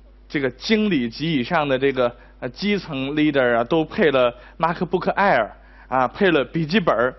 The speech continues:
你是不是也给我们配一下啊？”第二天，老板每人发了他们一本儿笔记本儿，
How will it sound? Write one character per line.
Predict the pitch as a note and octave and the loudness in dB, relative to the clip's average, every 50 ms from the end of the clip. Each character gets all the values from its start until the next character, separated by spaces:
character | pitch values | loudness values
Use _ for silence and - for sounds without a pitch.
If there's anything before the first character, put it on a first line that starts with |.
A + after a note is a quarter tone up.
| - - - - - | -12 -20 -20 -20 -10
你 | - D3+ E3 E3 | -6 -4 -4 -2
是 | - F#3+ | -2 -2
不 | F#3 F3+ G3 | 0 0 2
是 | G3+ | 4
也 | F#3+ F3+ | 4 2
给 | - F3+ F#3 | 2 2 2
我 | G3 G3 D3 | 2 0 -2
们 | C3+ C3+ | -2 -6
配 | - - A3 G3 E3 | -4 -2 0 0 0
一 | D3+ | 0
下 | C#3+ E3+ D#3+ D3 | 0 2 2 2
啊？” | C3+ B2+ C3 - - - - - - - | 2 0 -2 -8 -16 -20 -20 -20 -20 -4
第 | - F#3 F3+ | 2 4 4
二 | E3 C#3+ B2+ | 4 4 2
天， | - - C3 A#2+ A2+ | -2 -4 -6 -2 0
老 | B2+ C3+ D3 | 2 2 2
板 | D#3 C#3+ C3+ - - | 2 0 0 -2 -6
每 | - D3+ C#3+ | -2 0 0
人 | C3+ C#3+ D#3+ E3+ | 2 0 0 0
发 | - F#3 F3+ | 2 2 2
了 | E3+ D3+ | 2 0
他 | F#3 F3+ E3+ | 0 -4 -4
们 | - - | -4 -4
一 | - G#3 | -4 -4
本 | F#3+ - - - C3 | -4 -2 -2 0 0
儿 | A2+ C3+ D3+ - - | 2 0 -2 -2 -4
笔 | D#3 C#3 A#2+ | -4 -4 -4
记 | A#2+ C3+ | -4 -4
本 | B2+ B2 | -4 -4
儿， | - | -4